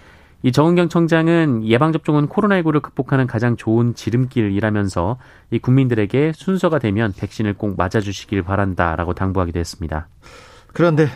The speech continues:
Speaker 2: 보수 언론에서 정은경이,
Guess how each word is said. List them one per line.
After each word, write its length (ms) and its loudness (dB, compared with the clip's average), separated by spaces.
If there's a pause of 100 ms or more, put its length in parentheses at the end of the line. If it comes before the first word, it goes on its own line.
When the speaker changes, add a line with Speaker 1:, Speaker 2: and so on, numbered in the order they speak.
(120)
Speaker 2:
보수 320 2
언론에서 640 2 (480)
정은경이, 800 2